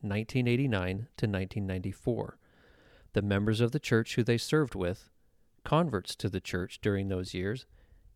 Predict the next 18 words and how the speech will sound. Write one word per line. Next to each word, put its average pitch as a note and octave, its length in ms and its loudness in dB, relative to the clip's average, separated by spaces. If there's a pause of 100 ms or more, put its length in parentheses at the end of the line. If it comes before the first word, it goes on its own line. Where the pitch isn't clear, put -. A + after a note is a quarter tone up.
(160)
and A2 220 2
others F#2 560 -2
with A2 140 -2
valuable A2+ 640 2
perspective - 840 -4 (100)
and A2 160 -2
insight G2 580 -2 (100)
into G#2+ 320 -4
those G#2 400 0
historic G#2+ 680 -2
times. G2 520 -6 (1040)
New B2+ 280 6
episodes G#2 560 0
will - 160 -2
air F#2+ 240 -2
twice F#2+ 300 -2
per G#2 180 -4
month. F2+ 380 -4